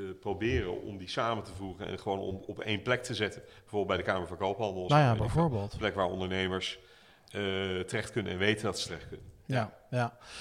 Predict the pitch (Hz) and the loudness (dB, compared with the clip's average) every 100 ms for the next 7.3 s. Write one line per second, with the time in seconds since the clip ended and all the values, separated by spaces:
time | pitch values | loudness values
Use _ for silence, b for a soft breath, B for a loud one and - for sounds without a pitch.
0 | B B 120 147 143 - 160 156 147 151 | B B 4 6 6 8 6 6 0 -2
1 | 147 156 165 - - 147 156 147 135 139 | 0 2 0 -2 -4 -2 -2 -2 -4 -4
2 | 147 156 - 123 - 147 139 135 135 143 | 2 2 2 -6 -4 -4 -2 0 2 2
3 | 147 135 127 107 - 131 120 104 139 135 | 2 0 0 0 4 2 2 -2 -2 -2
4 | 127 127 131 127 127 123 B B B B | 0 2 2 0 -2 -4 B B B B
5 | 135 151 - 143 - - 160 135 131 127 | -6 -4 -4 -4 -4 2 2 6 6 4
6 | 143 120 117 107 110 113 113 113 107 151 | 0 0 0 -2 0 -2 -2 -4 0 2
7 | 143 151 | 4 4